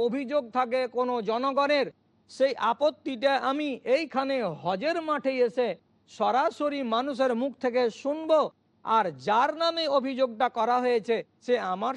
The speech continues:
সামনে হাজির থাকবে, তাহলে সেই জায়গাতে আমি খলিফাতুল মুসলিমিন একটা কাজীর ভূমিকা পালন করব।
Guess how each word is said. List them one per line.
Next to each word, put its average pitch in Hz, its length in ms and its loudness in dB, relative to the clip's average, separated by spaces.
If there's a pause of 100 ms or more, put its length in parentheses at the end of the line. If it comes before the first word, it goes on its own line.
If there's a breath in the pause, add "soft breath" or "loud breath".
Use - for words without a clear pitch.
সামনে 285 280 -6 (200)
হাজির 170 360 -4 (200)
থাকবে, 294 380 2 (520)
তাহলে 240 360 2 (400)
সেই 247 280 2
জায়গাতে 269 420 0 (140)
আমি 247 160 -4 (140)
খলিফাতুল 240 640 -4
মুসলিমিন 262 480 -4 (400)
একটা 240 240 -2 (200)
কাজীর 220 480 2
ভূমিকা 330 320 0 (120)
পালন 302 240 0 (120)
করব। 240 180 0